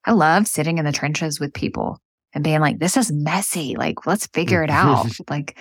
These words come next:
Speaker 1: let's look at your stuff." You don't have to do it alone, even if it's scary. Like, I can illuminate that path as you said it. So that's the impact that I'm trying to make there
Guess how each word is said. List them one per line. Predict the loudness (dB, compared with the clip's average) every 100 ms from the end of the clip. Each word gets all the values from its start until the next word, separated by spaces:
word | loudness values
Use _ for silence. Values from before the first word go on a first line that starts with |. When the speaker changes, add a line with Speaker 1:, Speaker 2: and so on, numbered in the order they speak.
| -12 -4
Speaker 1:
let's | -2 0
look | -2
at | 2
your | 2
stuff." | 0 0 2 2 -2 -4
You | 0
don't | 2
have | 2
to | -2
do | -2 0
it | 2
alone, | 2 2 2 4 2 2
even | 2 2
if | 0 -2
it's | -4
scary. | -4 0 2 2 4
Like, | 4 2 -2 -12 _ _ -4
I | -2
can | 2
illuminate | 2 4 2 2 0 0
that | 0 0
path | 0 0 0
as | -2 -4
you | -4
said | -2 0
it. | 0 -2 _
So | 0
that's | 2 2
the | 0 0
impact | 0 0 -2
that | -2
I'm | -2 -2
trying | -2 -2
to | -2
make | -2 -2 -2
there | -2 -2